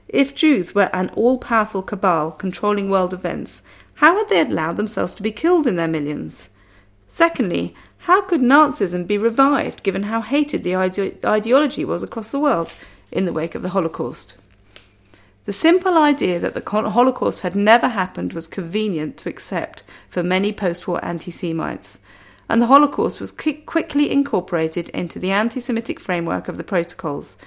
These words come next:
portrayed as a myth invented by Jews to brainwash the public and further Jewish ends. It was also comforting for some fascists to believe that the supposedly glorious Third Reich was defeated by diabolical,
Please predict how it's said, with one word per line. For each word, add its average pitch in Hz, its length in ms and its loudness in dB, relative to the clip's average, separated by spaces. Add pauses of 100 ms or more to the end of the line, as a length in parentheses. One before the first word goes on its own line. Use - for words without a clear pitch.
(360)
portrayed 247 640 2
as 185 140 -6
a 185 60 -2
myth 226 520 2
invented 233 440 0
by 262 140 4
Jews 170 520 0 (300)
to 180 80 -6
brainwash 214 540 0
the - 80 -6
public 160 540 -4
and 160 100 -10
further 170 300 -4
Jewish 160 340 0
ends. 147 480 -8 (920)
It 240 100 4
was 254 160 2
also 294 260 4
comforting 269 580 2
for 156 120 -8
some 160 240 -4
fascists 165 560 -8
to 185 60 -4
believe 185 460 0 (380)
that - 160 -4
the 226 80 -4
supposedly 233 680 0
glorious 214 600 2
Third 180 300 -2
Reich 165 300 0 (140)
was 190 160 -4
defeated 214 480 -2
by 208 200 2
diabolical, 214 960 0